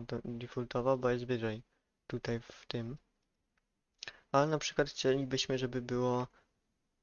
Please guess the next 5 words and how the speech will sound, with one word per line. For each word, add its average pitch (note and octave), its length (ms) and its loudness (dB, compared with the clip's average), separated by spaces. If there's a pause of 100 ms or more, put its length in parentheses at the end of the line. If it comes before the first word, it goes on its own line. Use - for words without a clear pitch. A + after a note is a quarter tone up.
(320)
ten B2+ 200 -4 (140)
stąd D#3 640 2
by B2+ 120 0
było C3 420 2 (340)
w A#2+ 320 -6